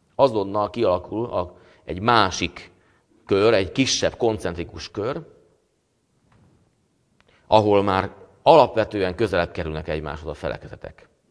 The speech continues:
Tehát nekünk nem az a feladatunk, hogy közelebb kerüljünk egyik vagy másik felekezethez, hanem hogy Jézushoz kerüljünk közelebb.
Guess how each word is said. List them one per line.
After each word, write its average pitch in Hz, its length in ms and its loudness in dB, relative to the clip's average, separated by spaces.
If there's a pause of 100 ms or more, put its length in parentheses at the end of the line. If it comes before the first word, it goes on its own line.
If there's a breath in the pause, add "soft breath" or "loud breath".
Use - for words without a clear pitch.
(1700 soft breath)
Tehát 78 140 -8
nekünk 92 180 -4
nem 123 100 2
az 143 120 6
a 113 60 4
feladatunk, 98 480 0
hogy 92 140 -2
közelebb 95 380 0
kerüljünk 85 520 -6 (200 soft breath)
egyik 101 360 0
vagy 87 180 0
másik 85 340 -2
felekezethez, 82 640 -8
hanem 80 160 -12
hogy 82 160 -10
Jézushoz 87 520 -8 (220)
kerüljünk 80 340 -10
közelebb. 101 420 -6